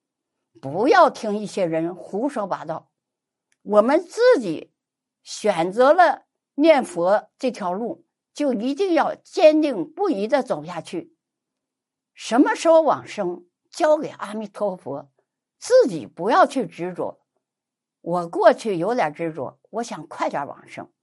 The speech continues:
现在我学明白了，我不执着了，我的一切都交给阿弥陀佛了。如果我该回家了，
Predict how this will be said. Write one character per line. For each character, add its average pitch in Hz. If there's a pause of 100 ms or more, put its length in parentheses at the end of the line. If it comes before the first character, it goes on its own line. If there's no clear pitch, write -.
(560)
现 294
在 269
我 156
学 208
明 151
白 156
了， 135 (220)
我 156
不 262
执 156
着 123
了， - (420)
我 175
的 277
一 294
切 285
都 180
交 180
给 165 (140)
阿 165
弥 156
陀 147
佛 135
了。 - (680)
如 320
果 196 (180)
我 180
该 277
回 262
家 185
了， 180